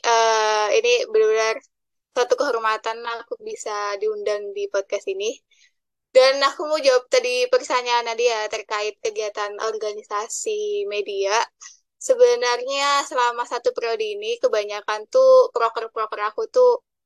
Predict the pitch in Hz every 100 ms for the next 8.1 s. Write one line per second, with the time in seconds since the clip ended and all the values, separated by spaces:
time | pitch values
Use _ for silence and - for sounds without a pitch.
0 | 233 220 226 220 202 202 - 208 214 240
1 | 240 226 - - _ _ 233 220 220 226
2 | 254 254 302 - 254 254 240 226 220 226
3 | 208 196 - _ - - _ - - 349
4 | 240 233 240 294 285 269 233 226 226 214
5 | 214 - 294 269 262 262 254 240 240 262
6 | 262 - 247 254 254 240 226 247 - -
7 | 247 233 247 220 196 - 202 214 247 247